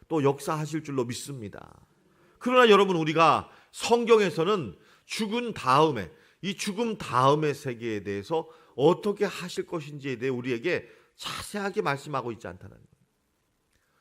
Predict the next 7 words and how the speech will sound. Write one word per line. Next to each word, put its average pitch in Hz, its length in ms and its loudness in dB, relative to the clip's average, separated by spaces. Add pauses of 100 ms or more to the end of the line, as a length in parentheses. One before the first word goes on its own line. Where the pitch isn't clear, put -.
(200)
여러분, 175 180 4
그것은 151 500 -2 (300)
지금 220 360 -2
이 175 200 -6
땅에서의 208 480 4
우리의 156 320 2
삶에 135 580 -6